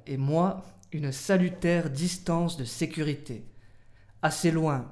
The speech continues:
pour ne plus en renifler les miasmes délétères,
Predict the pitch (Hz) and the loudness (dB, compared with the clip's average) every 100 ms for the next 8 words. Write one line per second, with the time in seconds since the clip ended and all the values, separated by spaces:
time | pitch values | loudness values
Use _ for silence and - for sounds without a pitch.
0 | - 135 139 139 185 175 143 135 165 156 | -8 -4 -4 -2 0 0 0 0 0 -2
1 | - 147 135 127 135 151 143 127 123 123 | -2 -2 0 -2 -2 -2 -4 -4 -8 -4
2 | 143 139 135 131 131 139 139 | -2 0 -2 -6 -4 -4 -8